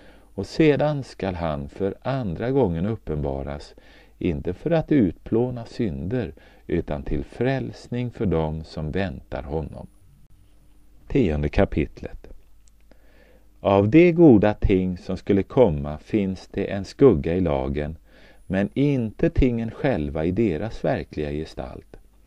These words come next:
Därför kan lagen aldrig genom det offer som man varje år bär fram på samma vis skänka dem som träder fram inför Gud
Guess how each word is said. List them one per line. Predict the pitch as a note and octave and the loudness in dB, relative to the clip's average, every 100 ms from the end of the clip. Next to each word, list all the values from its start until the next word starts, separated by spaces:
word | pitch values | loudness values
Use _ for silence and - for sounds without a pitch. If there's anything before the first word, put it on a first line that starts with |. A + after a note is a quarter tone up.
| _ - - - _ _ | _ -20 -20 -20 _ _
Därför | A#2+ C#3+ D#3 D3 | 8 8 8 2
kan | - B2+ | 0 2
lagen | F#2 D2+ D2+ F#2 B2 | 2 2 0 0 2
aldrig | D3 B2+ B2 C3+ C3 | 2 0 -2 -2 0
genom | A#2+ A#2+ A#2+ | -2 -4 -4
det | F#2+ - | -2 0
offer | F2 F2+ - - F#2+ D#2 - - - - | 0 -2 -8 -6 -4 -4 -10 -20 -20 -14
som | - D#2 | -8 -6
man | C#2 D#2 | -6 0
varje | A#2 C3+ B2 B2+ | 2 2 2 2
år | A#2+ G#2+ | 4 4
bär | G2 G2+ G2 | 2 -2 -2
fram | - F#2 F#2 F#2+ G2 | -4 -2 -2 -2 -4
på | G#2+ | -6
samma | G2+ A#2+ F#2+ D#2+ | -4 -2 -2 -4
vis | D#2+ D2+ D2 - - - - _ | -2 -4 -4 -14 -20 -20 -20 _
skänka | - D3 C#3 G#2+ F#2+ - A#2 | -4 -2 0 -2 -6 -2 0
dem | F2 F2+ F2+ | 2 0 -4
som | - E2+ D#2 | -8 -10 -6
träder | - D#2 D2 | -4 -4 -4
fram | D2 G2 A2 B2+ B2+ | -6 -4 -2 -4 -6
inför | B2+ - A#2 | -8 -6 -4
Gud | D2+ C#2+ C#2 | -2 -4 -6